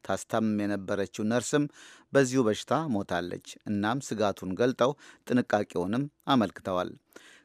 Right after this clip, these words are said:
ከሌጎስ ውጪ ይላሉ ሚኒስትሩ፣ ለመጪው ሁኔታ ጥንቃቄ ለማድረግ ይቻል ዘንድ በሌሎች መንግስታዊ ክልሎችም ሰዎች ተለይተው የሚቀመጡባቸው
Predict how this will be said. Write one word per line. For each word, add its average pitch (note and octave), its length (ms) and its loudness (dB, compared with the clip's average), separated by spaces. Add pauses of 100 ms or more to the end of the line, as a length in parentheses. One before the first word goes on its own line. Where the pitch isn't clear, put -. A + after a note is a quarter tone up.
ከሌጎስ C3+ 460 4
ውጪ A#2 280 -2
ይላሉ G2 420 0 (200)
ሚኒስትሩ፣ F#2 400 -4 (560)
ለመጪው G#2+ 460 0
ሁኔታ A2+ 320 0 (140)
ጥንቃቄ G#2+ 520 -2 (100)
ለማድረግ G#2+ 500 0
ይቻል A#2 360 0
ዘንድ B2+ 260 0
በሌሎች B2 400 2
መንግስታዊ A#2 540 2
ክልሎችም A#2+ 600 -2
ሰዎች C3 440 2
ተለይተው C3 480 2
የሚቀመጡባቸው A2 1040 0